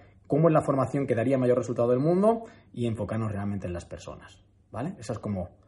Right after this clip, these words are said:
esto es, a partir de aquí ya hay valores, ya hay misión, ya todo lo que quieras, ¿no? Pero ese es como el, el top of mind, ¿no? Y, y bueno, así lo, así lo hicimos. Y este aquí el aprendizaje, ¿cuál es? Es que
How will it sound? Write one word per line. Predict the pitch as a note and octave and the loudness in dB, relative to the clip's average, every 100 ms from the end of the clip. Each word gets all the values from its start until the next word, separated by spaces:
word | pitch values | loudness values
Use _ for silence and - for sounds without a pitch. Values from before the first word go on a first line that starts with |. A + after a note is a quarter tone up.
| _ _ | _ _
esto | - A2+ | -14 -12
es, | - | -8
a | F#2 | -8
partir | G2 C#3 D3 | -2 2 2
de | |
aquí | B2+ F#3 F3 | 6 4 4
ya | A2+ | 0
hay | |
valores, | - D#2+ C#3 E3+ D#3+ | -2 -2 0 2 0
ya | B2+ | -2
hay | A2 | -6
misión, | F#2 C#3+ E3 E3 | -6 -4 -2 -2
ya | B2 | -4
todo | C3+ C#3 | -2 0
lo | C3 | 0
que | G#2+ | -2
quieras, | A2+ G#2 F#2+ | -4 -4 -4
¿no? | C#3 | -6
Pero | G#2+ G#2 - | -4 -6 -8
ese | - C#3 | -16 -8
es | |
como | - B2+ A#2 - - - - - _ | -2 2 0 -2 -18 -20 -20 -20 _
el, | A#2+ G#2+ G2+ F#2+ F2 - _ | -6 -4 -4 -6 -10 -14 _
el | - G#2 | -10 -4
top | A#2+ A2+ | -2 -4
of | F#2+ | -4
mind, | A2 G2 | -6 -6
¿no? | E2+ B2+ - _ _ _ - - _ _ _ _ _ _ _ _ | -8 -10 -16 _ _ _ -20 -20 _ _ _ _ _ _ _ _
Y, | D3+ C#3 C3 A2+ G#2 F#2 - - - | 0 2 4 2 0 -6 -10 -20 -8
y | A2 | 0
bueno, | C3 A#3 | 0 0
así | - - | -2 2
lo, | C#3 C#3+ | 4 4
así | A#2+ | 4
lo | D3+ | 0
hicimos. | - A#2 - - - _ | 0 0 -2 -4 -20 _
Y | - B2+ | 0 2
este | F#3+ A3+ | 4 0
aquí | G3+ | -2
el | G3 | -2
aprendizaje, | E3 C#3 D3 D#3 D#3+ | -2 -2 -2 -4 -2
¿cuál | A#2+ A#2+ | 0 0
es? | F#2 - _ - | -2 -10 _ -8
Es | G#2+ | -4
que | - A#2 G#2+ | 0 -2 -2